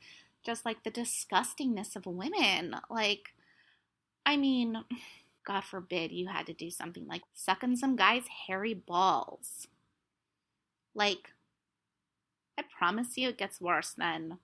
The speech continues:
seeing a tiny little piece of tissue in a girl's pussy folds. If you think that's the most disgusting thing a guy has to deal with, don't feel sorry for you. Girls deal with disgusting fucking men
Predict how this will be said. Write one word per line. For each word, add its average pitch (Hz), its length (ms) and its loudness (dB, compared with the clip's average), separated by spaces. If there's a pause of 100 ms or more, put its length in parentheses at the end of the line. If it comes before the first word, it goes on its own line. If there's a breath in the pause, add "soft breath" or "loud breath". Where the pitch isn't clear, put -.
(360)
seeing 196 240 -6
a - 40 -12
tiny 403 400 -4
little 427 220 -4
piece 381 220 0
of - 260 -16
tissue 190 520 4 (100)
in 370 120 2
a 359 60 0
girl's 349 460 4 (400)
pussy 240 280 2
folds. - 520 -4 (1300)
If 247 100 0
you 277 180 6
think 508 220 -2
that's 208 320 4
the 254 100 4
most 165 300 0
disgusting 196 640 -4
thing 180 320 0
a 233 80 -6 (100)
guy 175 380 6 (320)
has 233 120 0 (120)
to - 80 -20
deal 170 220 -2
with, 381 240 6 (880)
don't 226 240 2
feel 247 160 2
sorry 170 300 4
for - 180 -8
you. - 160 -10 (1120 soft breath)
Girls 330 320 6
deal 339 220 8
with 247 240 2
disgusting - 840 0
fucking 370 400 2
men 226 440 2